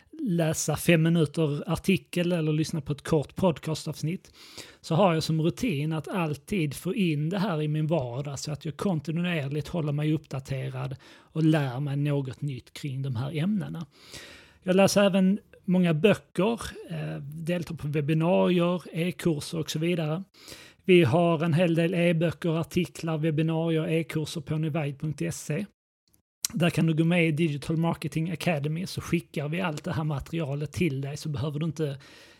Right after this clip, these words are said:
leta runt på sajten var du hittar allt, utan gå med i Digital Marketing Academy som du hittar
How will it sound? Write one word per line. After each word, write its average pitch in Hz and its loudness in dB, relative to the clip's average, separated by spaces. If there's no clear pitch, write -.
leta 170 0
runt 151 0
på 156 -4
sajten 151 -2
var 151 -2
du 151 -2
hittar 156 -2
allt, 147 -4
utan 156 -4
gå 156 0
med 165 4
i 156 0
Digital 160 0
Marketing 156 -2
Academy 147 -4
som 151 -6
du 147 -2
hittar 147 -2